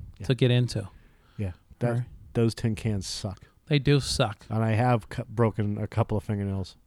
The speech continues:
Speaker 2: Yeah,
Speaker 1: That hurts
Speaker 2: um,
Speaker 1: like a motherfucker.
Speaker 2: yeah, they, um, where's the advancement in technology for that? I think religion is holding back the tin can industry.
Speaker 1: It may be.
Speaker 2: You know, I mean, think about it.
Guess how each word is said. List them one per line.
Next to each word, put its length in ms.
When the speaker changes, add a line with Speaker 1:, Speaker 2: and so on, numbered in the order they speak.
Speaker 2:
Yeah, 200
Speaker 1:
That 100
hurts 180
Speaker 2:
um, 100
Speaker 1:
like 20
a 40
motherfucker. 520
Speaker 2:
yeah, 200
they, 180
um, 320
where's 220
the 120
advancement 500
in 60
technology 540
for 180
that? 340
I 80
think 160
religion 460
is 120
holding 320
back 220
the 100
tin 220
can 240
industry. 500
Speaker 1:
It 180
may 220
be. 240
Speaker 2:
You 60
know, 200
I 40
mean, 220
think 260
about 260
it. 80